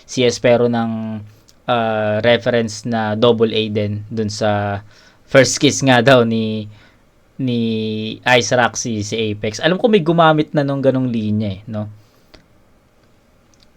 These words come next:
Si, ano ba yun? Ah, Team S S ata versus, ano, Team S S tsaka Team L-, ano, versus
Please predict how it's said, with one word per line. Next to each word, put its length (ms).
Si, 640
ano 240
ba 80
yun? 200
Ah, 160
Team 240
S 160
S 160
ata 240
versus, 560
ano, 240
Team 240
S 160
S 160
tsaka 240
Team 240
L-, 240
ano, 320
versus 560